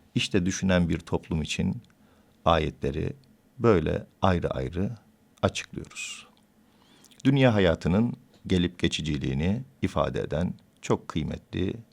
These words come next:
değerli bir ayet-i kerime. Tabii bu manaya gelen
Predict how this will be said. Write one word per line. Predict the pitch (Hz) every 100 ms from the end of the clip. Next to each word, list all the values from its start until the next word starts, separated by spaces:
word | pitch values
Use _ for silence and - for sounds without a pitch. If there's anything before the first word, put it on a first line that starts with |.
| _ _ _
değerli | 85 73 - -
bir | 85 101 -
ayet-i | 80 67 -
kerime. | - - - - - _ _ - - - _ _
Tabii | - 127 101 -
bu | 135
manaya | 127 95 85 76
gelen | 69 69 80 117